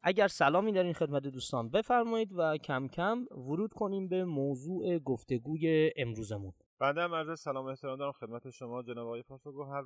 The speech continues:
Speaker 2: و خدمت شنوندگان عزیز. امیدوارم که برنامهٔ خوبی داشته باشیم و در خدمت شما هستم.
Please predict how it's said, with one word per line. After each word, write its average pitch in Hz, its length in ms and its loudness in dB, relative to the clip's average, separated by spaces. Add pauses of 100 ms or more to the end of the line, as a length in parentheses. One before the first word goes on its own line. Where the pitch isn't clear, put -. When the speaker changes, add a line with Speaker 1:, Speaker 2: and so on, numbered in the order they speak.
Speaker 2:
و 131 200 -2
خدمت 113 420 -10
شنوندگان 107 600 -6
عزیز. 160 540 -4 (200)
امیدوارم 123 520 -2
که 135 260 -8
برنامهٔ 110 400 -4
خوبی 143 220 -12
داشته 160 260 -10
باشیم 156 260 -8
و 143 100 -4
در 117 120 -4
خدمت 98 340 -12
شما 101 380 -10
هستم. - 340 -18